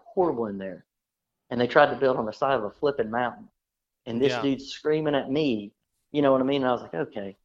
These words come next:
Speaker 1: So clearly that just shows there's, like, I don't know if people are, like, that drastically out of touch. Or if
Speaker 2: Yep.
Speaker 1: they make these, you know, they're, like,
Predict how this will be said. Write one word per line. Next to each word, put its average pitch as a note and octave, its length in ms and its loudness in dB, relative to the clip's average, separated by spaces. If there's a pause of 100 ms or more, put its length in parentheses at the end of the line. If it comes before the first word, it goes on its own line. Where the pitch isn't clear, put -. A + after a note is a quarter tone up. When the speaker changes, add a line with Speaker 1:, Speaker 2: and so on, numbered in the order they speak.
(320)
Speaker 1:
So B2 180 0
clearly C#3 800 2
that - 180 6
just C3+ 160 -4
shows B2 220 2
there's, A#2+ 140 -6
like, A2 160 0 (800)
I C#3+ 60 -2
don't C3 100 -2
know A#2 60 -2
if A2 120 -8
people A#2 220 -6
are, F#2+ 180 -12 (160)
like, A#2+ 220 -14
that B2+ 400 2 (160)
drastically C#3+ 520 2
out C#3 80 -2
of - 120 -16
touch. - 360 -6 (920)
Or C3+ 60 -20
if B2+ 80 -14
Speaker 2:
Yep. C#3 180 2
Speaker 1:
they C#3 100 0
make D3 240 -2
these, C3+ 220 -8 (100)
you C3+ 140 -6
know, A2+ 180 0
they're, A2+ 160 0
like, G#2+ 200 -2